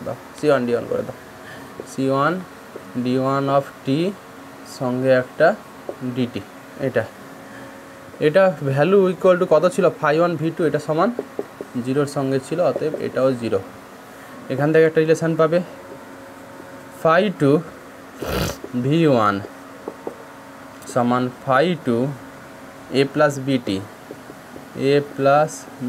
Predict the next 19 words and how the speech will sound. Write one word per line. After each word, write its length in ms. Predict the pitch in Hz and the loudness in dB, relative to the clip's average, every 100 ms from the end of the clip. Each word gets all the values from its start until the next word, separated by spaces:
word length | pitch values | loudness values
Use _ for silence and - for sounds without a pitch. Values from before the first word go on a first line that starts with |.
| 131 | -2
B 20 | 143 135 - | -2 -2 -2
T 20 | 113 117 - - - - - - 139 | -4 -4 -8 -18 -18 -18 -20 -8 -4
equal 320 | 139 143 175 143 135 | -2 4 4 4 2
to 60 | 131 | 2
phi 140 | - 147 | 2 0
two 100 | 151 156 | 0 -2
define 240 | 139 160 160 | 0 2 2
ছিল 100 | 170 160 | 2 2
zero 160 | 139 156 147 | 2 2 0
to 60 | 143 | 0
two, 140 | 143 107 - - - - - - - - 123 | 2 2 0 -12 -12 -18 -18 -18 -12 -8 -4
zero 200 | 135 151 160 | 0 2 2
to 80 | 170 147 - | 2 -2 0
two 180 | 139 107 135 - - - - - - - - - 135 | 0 2 0 -6 -16 -18 -18 -20 -20 -18 -12 -2 2
A 40 | 160 160 | 2 0
plus 340 | 139 113 131 151 - - - - - - 123 120 | 2 4 4 0 -10 -16 -16 -14 -14 -10 -6 -2
বিটি 500 | 127 143 143 - 160 196 185 - - - - 131 | 0 0 -2 -4 -4 -4 -6 -14 -16 -16 -6 -2
ডিটি, 340 | 147 147 123 110 110 - | 2 0 0 -2 -4 0
phi 140 | 139 | 0